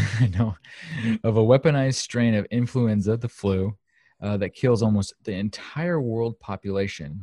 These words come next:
The few survivors, united in groups, establish a new social system and engage in a confrontation with each other. In the writing of the book, King sought to create an epic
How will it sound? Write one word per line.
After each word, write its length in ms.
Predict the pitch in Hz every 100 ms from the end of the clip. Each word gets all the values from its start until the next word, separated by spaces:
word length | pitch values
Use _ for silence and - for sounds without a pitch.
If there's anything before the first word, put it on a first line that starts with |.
| 82
The 80 | -
few 260 | - 180
survivors, 720 | 175 151 127 120 117 117 113
united 440 | 107 107 107 123 120
in 140 | 127
groups, 500 | 107 98 98 98 -
establish 400 | 92 - 101 101
a 80 | 95
new 380 | 92 101 107 123
social 440 | - 110 120 -
system 640 | 139 - 101 95 - 82 95 _ _ _
and 80 | 98
engage 480 | 101 101 104 117 113
in 80 | 98
a 60 |
confrontation 840 | 90 113 117 131 135 - 113 107 101
with 160 | 95
each 220 | - 104 127
other. 320 | 127 - - _ _ _
In 60 | 107
the 100 | 110
writing 220 | 110 127
of 80 | 131
the 80 | 107
book, 300 | 104 110 -
King 260 | - 135
sought 240 | 139 135 120
to 60 | 104
create 300 | - 110 92
an 100 | 80 -
epic 320 | 90 160 151